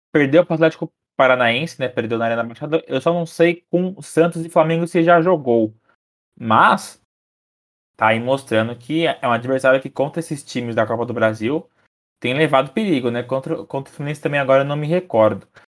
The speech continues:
Mas tem dado muito trabalho, não vai ser fácil. Claro que a gente tem que lembrar que esse jogo da Copa do Bra-, do, do Brasileirão que o São Paulo jogou foi um jo-, é um jogo bem diferente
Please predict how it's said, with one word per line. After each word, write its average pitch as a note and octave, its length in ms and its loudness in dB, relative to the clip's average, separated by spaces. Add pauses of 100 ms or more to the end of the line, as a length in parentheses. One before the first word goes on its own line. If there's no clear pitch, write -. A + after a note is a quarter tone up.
(240)
Mas G#2+ 260 2
tem B2+ 120 -2
dado C#3 180 4
muito C#3+ 160 -4
trabalho, B2 640 2
não B2+ 220 -4
vai C3+ 120 4
ser B2+ 120 -6
fácil. - 520 0
Claro B2 320 2
que A2+ 380 -10 (400)
a B2+ 80 -8
gente B2+ 160 -10
tem B2+ 120 -6
que C3 100 -8
lembrar B2 360 0
que A#2 100 -6
esse A#2 280 -4
jogo A#2 420 0 (140)
da A#2+ 160 0
Copa A#2+ 240 2
do B2 80 2
Bra-, B2 200 4
do, C3 680 -4
do D3+ 380 0 (420)
Brasileirão B2+ 580 2
que - 60 -18
o - 40 -18
São A#2+ 100 -10
Paulo A#2 260 2
jogou A#2 540 0 (720)
foi A2+ 120 -4
um A2 40 -4
jo-, A#2+ 120 -8
é B2+ 80 -2
um B2 80 -2
jogo C3 160 -2
bem C3+ 180 -6
diferente D3 400 -10